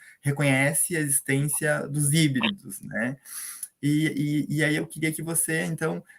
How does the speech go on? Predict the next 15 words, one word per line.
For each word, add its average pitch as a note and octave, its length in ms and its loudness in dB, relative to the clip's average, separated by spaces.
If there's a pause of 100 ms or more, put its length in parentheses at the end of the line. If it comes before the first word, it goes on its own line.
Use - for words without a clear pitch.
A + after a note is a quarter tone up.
(560)
pudesse C#3 340 4
explicar C#3+ 340 0
pra D3 140 0
gente, D3 380 -2
eh, C3+ 440 -6
e - 180 -2 (220)
pros C3 160 -2
nossos C3 240 0
espectadores, C#3+ 800 2 (420)
quais D3 240 4
são E3 200 4
os D#3+ 140 2 (280)
principais D#3+ 440 6
aspectos D#3+ 760 2
dessa D#3 680 2